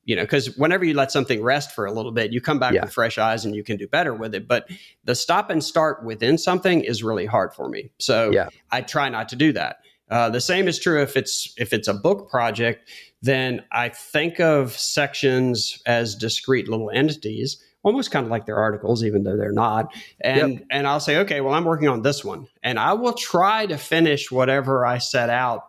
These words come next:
Speaker 1: to finish that day because that works better for me. And that whole task switching thing, nobody's good at it.
Speaker 2: Yeah.
Speaker 1: Half the world claims they're good at it. Nobody's good at it. And I'm terrible at it. And so,
Speaker 2: Yeah.
Speaker 1: I mean, I can do it,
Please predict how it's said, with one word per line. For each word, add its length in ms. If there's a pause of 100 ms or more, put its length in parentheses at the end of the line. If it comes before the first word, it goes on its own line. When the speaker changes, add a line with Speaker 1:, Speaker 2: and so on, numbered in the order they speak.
(280)
Speaker 1:
to 120
finish 420
that 240
day 360 (500)
because 320
that 180
works 240
better 300
for 260
me. 220
And 160
that 140
whole 260
task 560
switching 420
thing, 400 (380)
nobody's 580
good 220
at 200
it. 120 (420)
Speaker 2:
Yeah. 200
Speaker 1:
Half 160
the 60
world 320
claims 400
they're 140
good 200
at 180
it. 180 (160)
Nobody's 680
good 240
at 220
it. 180 (180)
And 180
I'm 300
terrible 540
at 200
it. 60 (360)
And 180
so, 120
Speaker 2:
Yeah. 140
Speaker 1:
I 60
mean, 160
I 120
can 220
do 200
it, 160